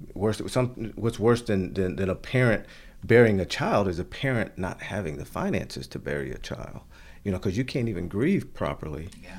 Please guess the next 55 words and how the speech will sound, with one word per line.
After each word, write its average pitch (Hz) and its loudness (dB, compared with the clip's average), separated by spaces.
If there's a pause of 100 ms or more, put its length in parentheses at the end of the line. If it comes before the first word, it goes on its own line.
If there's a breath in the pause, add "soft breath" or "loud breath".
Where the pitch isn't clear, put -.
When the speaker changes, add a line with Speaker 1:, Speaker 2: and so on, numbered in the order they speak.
(140 loud breath)
Speaker 1:
when 101 4
you're 98 4
wondering 92 0
how 101 -2
I'm, 98 -2
I'm 92 -2
going 95 2
to, 90 -4
you 110 -2
know, 80 -2
bury 87 0
my 87 -2
child 101 0
and 95 -2
give 92 0
them 90 0
a 90 -2
decent 92 -4
burial. 104 0 (320 loud breath)
So 143 2
it 123 4
happens 87 0
all 104 2
the 80 -4
times. - -4
And 92 -4
it, 85 -6
again, 98 0
it's 85 -2
not 98 2
a 95 0
matter 92 0
of 78 -6
if, - 0
it's - -8
a - -2
matter 90 2
of 71 -4
when. 90 0 (380 loud breath)
And 98 2
just 104 2
being 101 2
prepared. 98 0
And, 87 -4
and 95 -2
the 92 -2
beauty 113 2
of - -4
that - -4 (840 loud breath)
is 135 4
the 82 -2
fact 82 0
that 80 -2
they're 80 -2
younger 78 -2